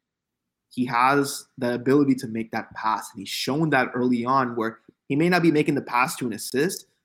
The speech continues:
but he may be ma-, making that pass that leads to the assist, or making that pass that leads to the pass that may, leads to the assist.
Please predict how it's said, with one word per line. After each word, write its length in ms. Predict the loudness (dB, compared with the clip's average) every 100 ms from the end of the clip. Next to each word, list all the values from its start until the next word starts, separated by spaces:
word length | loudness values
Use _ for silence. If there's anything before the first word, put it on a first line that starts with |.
| _
but 80 | -4
he 120 | -2
may 120 | 2
be 100 | 2
ma-, 200 | 2 0
making 240 | -2 -2 0
that 180 | -2 -4
pass 360 | 0 0 0
that 160 | -6 -2
leads 300 | 0 0 -4
to 60 |
the 80 | -8
assist, 380 | -8 -10 -10 -10
or 40 |
making 260 | -6 -4 -4
that 180 | -4 -4
pass 240 | -4 -4
that 60 | -6
leads 200 | -8 -6
to 60 |
the 100 | -10
pass 300 | -4 -2 -2
that 100 | -6
may, 80 | -12
leads 260 | -10 -10 -10
to 80 | -8
the 120 | -8
assist. 380 | -8 -12 -14